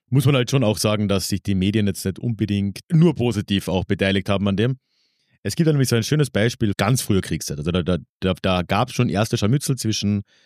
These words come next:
kroatischen Sicherheitskräften und, äh, zuerst noch serbischen Aufständischen in, in, in Ostkroatien.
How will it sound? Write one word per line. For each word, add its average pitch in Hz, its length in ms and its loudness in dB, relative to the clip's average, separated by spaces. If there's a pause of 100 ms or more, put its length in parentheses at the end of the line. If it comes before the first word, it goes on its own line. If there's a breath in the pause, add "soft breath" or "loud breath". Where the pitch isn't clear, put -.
(420 soft breath)
kroatischen 104 400 0
Sicherheitskräften 123 1000 0
und, 92 760 0
äh, 80 80 -8
zuerst 95 760 -2
noch 92 220 -2
serbischen 87 380 -2
Aufständischen 107 800 2
in, 90 240 0
in, 85 360 -2
in 80 360 -2
Ostkroatien. 104 720 -2